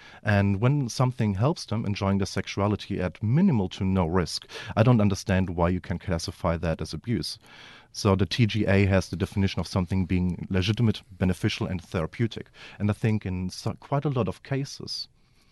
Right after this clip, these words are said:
poppers can actually be defined as being beneficial and therapeutic for those people to be able to actually enjoy their sexuality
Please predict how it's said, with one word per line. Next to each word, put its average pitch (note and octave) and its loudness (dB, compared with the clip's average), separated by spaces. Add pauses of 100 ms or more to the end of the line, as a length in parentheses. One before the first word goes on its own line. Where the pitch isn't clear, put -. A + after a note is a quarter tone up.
(220)
poppers - 2
can B2+ 0
actually A2 -4
be F#2+ 0
defined F#2 0
as - -6 (260)
being F#2+ 2
beneficial C3+ 0 (220)
and G2+ 2
therapeutic F#2 -2
for F2 -4
those E2 -6
people F#2+ -6
to - -12
be F#2 -10
able C#3+ -2
to - -10
actually F2 -6
enjoy F2 -2
their D#2+ -6
sexuality A2+ -6